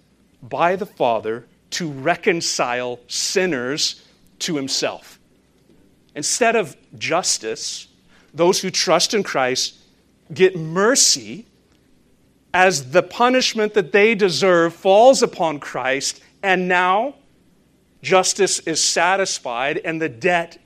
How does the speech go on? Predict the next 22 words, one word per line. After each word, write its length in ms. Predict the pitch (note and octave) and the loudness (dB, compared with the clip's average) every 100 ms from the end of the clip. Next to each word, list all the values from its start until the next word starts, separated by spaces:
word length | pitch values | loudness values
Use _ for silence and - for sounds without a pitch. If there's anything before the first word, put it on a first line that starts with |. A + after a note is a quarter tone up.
| - | -12
is 140 | D3+ | -12
paid. 520 | - - G#3 B2+ F2+ _ _ _ _ _ _ _ _ _ _ _ _ _ _ | -12 -12 -10 -10 -14 _ _ _ _ _ _ _ _ _ _ _ _ _ _
And 140 | C3 | -8
what 160 | C#3 C#3 | -6 -2
God 240 | C#3+ C#3 | 0 -2
promises 680 | - C#3 C#3 D3+ D3 D3+ C3+ | -2 -2 -2 -2 -4 -6 -10
in 220 | - C#3+ | -10 -10
his 220 | C#3 C3+ | -8 -12
word, 540 | A#2 C3 C#3+ E3 F#3 - _ _ | -8 -4 -2 -2 -6 -10 _ _
for 140 | D#3+ | -6
even 320 | F#3 F3+ E3 | -2 0 0
when 160 | E3+ E3 | -2 -4
we 100 | D#3+ | -4
sit 300 | - F#3 D3+ | -2 -2 0
back 300 | D#3+ E3 E3+ | 2 2 0
and 100 | E3 | -4
say, 180 | E3+ D3+ | 0 2
"I 240 | D3+ D3+ | 2 2
don't, 240 | D3+ D#3 | 2 0
I 100 | D#3 E3 | 0 0
don't 160 | D#3+ | -2
know," 360 | D#3 E3 C#3+ | -2 0 0